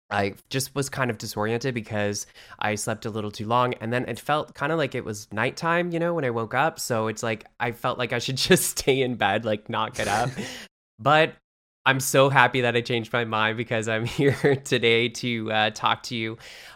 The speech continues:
Speaker 1: all about Final Fantasy seven Remake, Intergrade, and all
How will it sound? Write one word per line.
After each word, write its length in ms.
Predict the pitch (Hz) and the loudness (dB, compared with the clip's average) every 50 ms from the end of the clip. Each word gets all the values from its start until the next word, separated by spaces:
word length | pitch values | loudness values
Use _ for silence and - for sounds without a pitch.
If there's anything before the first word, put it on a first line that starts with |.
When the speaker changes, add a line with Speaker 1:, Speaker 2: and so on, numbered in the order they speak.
| - _ _ | -20 _ _
Speaker 1:
all 200 | 143 160 185 202 | 4 6 6 6
about 380 | 208 180 185 180 170 170 170 - | 6 6 8 8 8 8 6 6
Final 220 | - 151 143 143 135 | 4 4 4 4 2
Fantasy 380 | 143 135 127 127 127 - 135 | 2 0 0 0 -2 -4 -4
seven 520 | 127 - - 135 123 117 120 120 117 120 117 - | -6 -2 -2 -2 0 0 0 -2 -2 -2 -4 -6
Remake, 680 | 120 113 127 131 131 131 127 123 120 120 120 - - _ | -8 -6 -4 -2 -2 0 2 2 2 0 0 -4 -8 _
Intergrade, 500 | 135 135 139 151 135 139 135 135 135 131 | -6 -4 -4 -4 -2 0 2 2 2 2
and 140 | 127 123 - | 2 0 0
all 340 | - 113 117 120 120 117 | 2 2 4 4 2 0